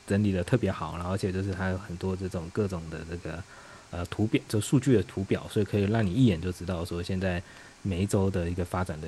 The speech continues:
这个投融资的变化跟趋势，所以我就也不会去额外再自己去，去看那个律动了，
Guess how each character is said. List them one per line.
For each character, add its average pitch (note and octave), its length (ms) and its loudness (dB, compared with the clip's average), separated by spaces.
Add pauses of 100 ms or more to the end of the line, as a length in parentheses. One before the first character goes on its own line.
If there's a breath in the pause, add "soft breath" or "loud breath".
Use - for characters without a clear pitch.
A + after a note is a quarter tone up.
这 E2+ 80 -6
个 D#2+ 180 -6
投 - 120 -6
融 F2 120 -2
资 F2+ 140 -6
的 E2+ 180 -4
变 G2 160 2
化 F2+ 160 -2
跟 E2+ 160 -4
趋 E2+ 240 -6
势， F2 200 -6 (400 soft breath)
所 G#2+ 100 0
以 F#2+ 40 2
我 E2+ 100 -2
就 F#2+ 180 2
也 F2+ 120 0
不 F2 180 -2
会 G2 100 6
去 G#2 140 2
额 F2 160 0
外 F#2+ 160 2
再 F#2+ 100 2
自 F#2 160 -2
己 F2 60 0
去， F2+ 240 -2
去 - 160 -4
看 - 200 -4
那 F2 100 -2
个 F2 100 -6
律 F2 180 -2
动 E2 140 -4
了， - 60 -16